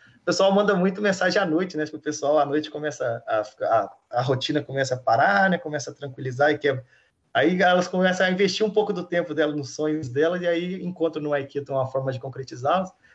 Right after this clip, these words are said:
E a gente re-, e o interessante é que a gente responde esses horários, sim, né? E tenta responder o mais rápido possível. Então, uma disposição aí pro que, pro que for preciso, né? É sempre um prazer aí tá,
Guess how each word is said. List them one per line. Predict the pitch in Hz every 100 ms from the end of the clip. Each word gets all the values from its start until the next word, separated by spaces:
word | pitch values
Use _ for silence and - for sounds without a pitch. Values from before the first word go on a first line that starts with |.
| -
E |
a | 143
gente | 160 170
re-, | 180 156
e | 147 156
o | 156
interessante | 160 170 170 185
é |
que | 196
a | 214
gente | 214
responde | 240 233 208 240
esses | 190 - 156
horários, | 143 135 190
sim, | - 170 233 _ _ _ _ _
né? | 120 143 170
E |
tenta | 160 156
responder | 165 160 156
o | 160
mais | 160 165
rápido | 165 160 -
possível. | 180 - 139 117 113 123 _ _
Então, | - 190
uma | 262
disposição | - 208 180 - 160
aí | 156 156
pro | 147
que, | 143 131 -
pro | -
que | 120 -
for | -
preciso, | 131 127 - 160 196
né? | 170 196 - _ _ -
É | 117
sempre | - 143 165
um |
prazer | - 175 131 135
aí | 127 120
tá, | 123 104